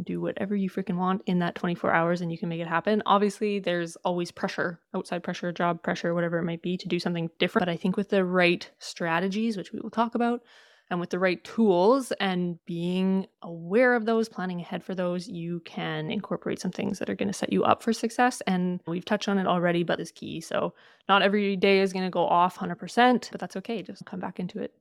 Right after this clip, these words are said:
the next day and keep working with these things. And over time, these things become embedded and they sustain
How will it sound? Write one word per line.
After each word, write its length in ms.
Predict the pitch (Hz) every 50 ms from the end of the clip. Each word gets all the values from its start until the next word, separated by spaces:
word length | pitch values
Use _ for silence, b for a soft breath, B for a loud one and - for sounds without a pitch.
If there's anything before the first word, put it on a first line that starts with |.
| _ _
the 80 | 220 196
next 240 | 214 226 - -
day 180 | - 220 226 226
and 220 | 214 175 - - - _ _ _
keep 280 | - - 190 185 -
working 440 | 311 302 226 - - - - 214 214
with 140 | 220 220 -
these 160 | 233 226 220
things. 280 | - 247 233 240 233 202
And 100 | 175 -
over 240 | - 170 170 -
time, 460 | 165 - - - 160 160 160 160 165 165 - -
these 160 | - 180 175 -
things 240 | - 165 170 180
become 280 | 180 - - - - 190
embedded 440 | 202 190 180 - - - - - -
and 180 | - 214 226
they 80 | 214 -
sustain 680 | 220 - 202 185 - - - 170 165 175 214 196 180